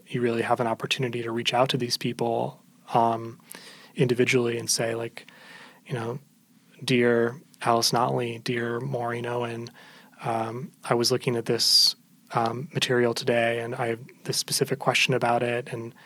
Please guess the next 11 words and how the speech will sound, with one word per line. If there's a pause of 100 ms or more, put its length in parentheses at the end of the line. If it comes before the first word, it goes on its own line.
(1120)
everyone
has
been
really
receptive (380)
to
talking
to
me
when
you're,